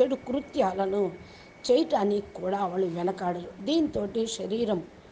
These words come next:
నష్టమైపోతుంది. కానీ పీడించబడినటువంటి వ్యక్తి చైతన్యంలో ఈ ప్రతిశోధన అనేది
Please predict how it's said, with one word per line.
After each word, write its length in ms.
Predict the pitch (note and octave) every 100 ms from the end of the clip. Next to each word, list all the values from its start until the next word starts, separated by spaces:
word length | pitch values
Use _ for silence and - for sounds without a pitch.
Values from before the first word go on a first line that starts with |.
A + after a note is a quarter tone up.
| - - -
నష్టమైపోతుంది. 1300 | G#3 G#3 - B3 A3 G#3 G3+ G3 G3+ F#3+ F#3+ F#3 - -
కానీ 420 | G#3+ G#3+ G#3+ G3 G3+ - - - - -
పీడించబడినటువంటి 1400 | E4 F4 D4 - G#3 G3+ G3 F#3+ F#3+ F#3 G3+ G#3 F3+ E3 -
వ్యక్తి 680 | F#3 G#3+ G#3+ - A#3+ F#3 G#3 - - - -
చైతన్యంలో 800 | B3+ B3 A3+ G3 G3 F#3+ G#3+ G3+ -
ఈ 80 | A#3+
ప్రతిశోధన 1160 | - A#3+ B3+ F4 E4+ - A3 A3 G#3+ G#3 A3+ - -
అనేది 640 | G3+ G3 F#3 A#3 G#3 F#3+